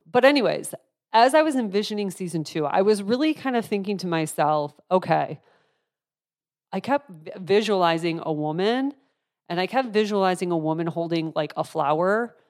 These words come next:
um, specifically a sunflower, and then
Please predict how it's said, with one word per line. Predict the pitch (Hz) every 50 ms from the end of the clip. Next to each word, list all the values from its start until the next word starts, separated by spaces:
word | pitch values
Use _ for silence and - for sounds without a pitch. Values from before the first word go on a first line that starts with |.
| _ _ _ _ _ _ _ _ -
um, | - 160 151 147 147
specifically | 151 - - - 208 196 - 247 208 294 302 - 302 277
a | 233
sunflower, | 196 - - 170 160 175 175 - - 214 214 220 226 240 254 262 269 285 285 269 - - -
and | 180 180 180 175
then | 175 175 170 170 170 165 165 165 170 170